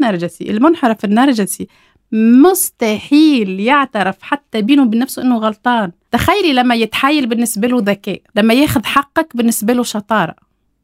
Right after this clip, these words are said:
عندهم استحقاق عالي بطريقة فظيعة. كل واحد لازم يكون عنده قدر من الاستحقاق، إنه أنا،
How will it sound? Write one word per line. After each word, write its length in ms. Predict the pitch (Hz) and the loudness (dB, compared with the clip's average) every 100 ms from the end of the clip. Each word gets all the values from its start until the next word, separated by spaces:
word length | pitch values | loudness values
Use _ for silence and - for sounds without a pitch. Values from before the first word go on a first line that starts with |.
| _ _ _ 185 | _ _ _ -2
عندهم 480 | 233 370 294 233 | 0 2 0 -2
استحقاق 720 | 247 - 233 - - 285 277 202 | -4 -4 -6 -6 -2 -2 0 -2
عالي 360 | 220 254 240 | 0 0 -4
بطريقة 520 | 196 - 196 226 202 - | -6 -4 -4 -4 -8 -10
فظيعة. 500 | 185 170 196 170 - _ _ _ _ _ _ | -10 -4 -4 -4 -12 _ _ _ _ _ _
كل 260 | 339 339 285 | 2 4 4
واحد 360 | 311 320 240 | 2 0 0
لازم 180 | 294 302 | 2 4
يكون 200 | 277 262 | 4 2
عنده 540 | 240 262 233 233 - - _ - | 4 4 2 0 -4 -10 _ -4
قدر 260 | 277 233 226 | -2 -2 -2
من 80 | |
الاستحقاق، 720 | 208 196 - - - - 196 170 _ _ 208 | -2 -2 -8 -12 -18 -10 -8 -8 _ _ -2
إنه 160 | 202 - | -2 0
أنا، 320 | 262 262 277 | 2 2 0